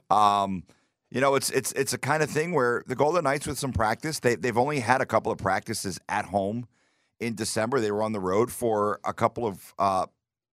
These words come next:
for the dad strip, of course, and you know, it's the holidays, so you're not gonna be practicing every day. So, uh, look, there,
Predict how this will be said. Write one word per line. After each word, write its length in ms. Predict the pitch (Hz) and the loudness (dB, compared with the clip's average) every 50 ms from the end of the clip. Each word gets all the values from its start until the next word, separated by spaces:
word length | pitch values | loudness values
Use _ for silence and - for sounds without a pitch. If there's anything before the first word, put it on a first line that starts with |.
| _ _ | _ _
for 120 | - - 113 | -10 -8 -8
the 100 | 95 85 | -6 -4
dad 300 | - 104 107 110 113 - | -2 0 0 0 0 -2
strip, 260 | - - 117 - - | -4 -4 -4 -4 -4
of 140 | 92 - - | -8 -10 -8
course, 360 | - 101 101 117 139 - - | -4 -4 -2 -2 -2 -4 -4
and 260 | 107 101 95 87 - _ _ _ _ _ _ _ _ - | -4 -4 -4 -6 -8 _ _ _ _ _ _ _ _ -6
you 80 | 104 | -2
know, 200 | 107 95 107 117 | 0 0 0 0
it's 120 | - - - | -2 -2 -2
the 80 | 104 | 0
holidays, 540 | 90 - 107 101 101 101 95 92 104 120 - | 0 0 0 -2 -2 -2 -2 -2 -2 -4 -4
so 80 | - 110 | -6 -6
you're 100 | 104 98 | -4 -2
not 160 | 95 92 - | -2 -2 -4
gonna 140 | - 101 95 | -4 -4 -6
be 60 | 92 | -6
practicing 640 | - 98 95 92 95 - - 90 - - 110 98 | -4 -4 -4 -4 -4 -6 -10 -12 -10 -8 -6 -4
every 200 | 87 85 101 113 | -4 -4 -6 -6
day. 320 | - - 78 73 87 101 110 | -6 -6 -6 -4 -4 -4 -6
So, 480 | 113 - - 131 127 127 123 117 110 _ _ _ _ _ _ _ _ _ _ _ - | -6 -4 -2 0 0 0 -2 -4 -6 _ _ _ _ _ _ _ _ _ _ _ -10
uh, 160 | - - 135 | -8 -6 -4
look, 300 | 139 156 127 - - _ | -2 -2 -2 -4 -6 _
there, 260 | - 123 123 120 - | -4 -2 -2 -2 -4